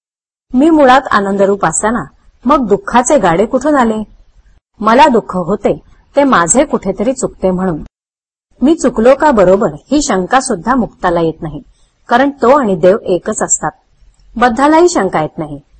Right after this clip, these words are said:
कारण तो देव जाणतच नाही. सर्व काही मी करतो आणि देव नाहीच म्हणून म्हणतो. मुमुक्षूला मात्र ही तळमळ लागते. जेव्हा ही तळमळ तीव्र असते तेव्हा संतांची भेट होते. काही पूर्वीचा ठेवा असल्याशिवाय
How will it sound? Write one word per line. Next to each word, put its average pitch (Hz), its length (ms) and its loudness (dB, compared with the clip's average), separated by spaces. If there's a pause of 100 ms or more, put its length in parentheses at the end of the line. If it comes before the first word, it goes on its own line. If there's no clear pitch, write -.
(180)
कारण 151 300 2
तो 180 240 0
देव 196 220 2
जाणतच 190 560 -2
नाही. 156 180 -10 (600)
सर्व 277 360 4
काही 339 300 0
मी 240 200 2
करतो 233 420 -2 (320)
आणि 233 200 -2
देव 220 220 0
नाहीच 190 540 -2 (200)
म्हणून 196 280 -2
म्हणतो. 147 340 -8 (640)
मुमुक्षूला 269 580 2
मात्र 180 300 -2
ही 240 100 0 (100)
तळमळ 180 320 -2
लागते. 156 300 -6 (440)
जेव्हा 262 320 2
ही 330 140 0 (100)
तळमळ 247 300 4
तीव्र 190 340 2
असते 190 360 -2 (240)
तेव्हा 247 240 -2
संतांची 190 560 -2
भेट 180 240 -4
होते. 165 220 -8 (720)
काही 254 240 4
पूर्वीचा 233 480 0
ठेवा 196 320 0
असल्याशिवाय 180 560 -2